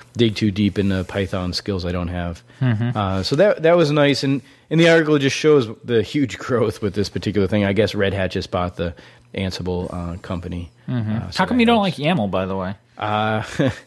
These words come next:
Speaker 1: uh, it's just a little bit too picky about spaces and tabs. I get kind of annoyed. Uh,
Speaker 2: Yeah.
Speaker 1: I'd rather use json.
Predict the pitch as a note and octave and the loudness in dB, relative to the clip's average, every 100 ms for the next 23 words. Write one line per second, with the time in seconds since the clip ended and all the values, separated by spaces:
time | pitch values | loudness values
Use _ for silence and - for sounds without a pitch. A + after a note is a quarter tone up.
0 | _ - - - - D#3 E3+ E3+ F3 D#3+ | _ -20 -20 -18 2 6 8 8 6 4
1 | G#3+ F#3+ D#3+ D#3 D3 C#3+ C#3+ C3 - A#2 | 2 4 4 6 6 4 4 2 4 2
2 | - A2+ G#2+ G2+ G2+ F#2 - - F#2+ F#2 | 4 4 6 6 4 4 0 2 2 2
3 | G2 F#2 F2 E2 E2 E2 F2 E2+ F2 F#2+ | 0 0 0 0 -2 0 -2 -2 -2 -2
4 | F#2 F2 F2 F2 E2+ E2 - F2+ G2+ G2 | -2 0 0 0 -2 -6 -4 0 2 4
5 | F#2+ F2+ F2 - F2 - E2+ E2 | 2 2 0 -2 -2 -2 -4 -6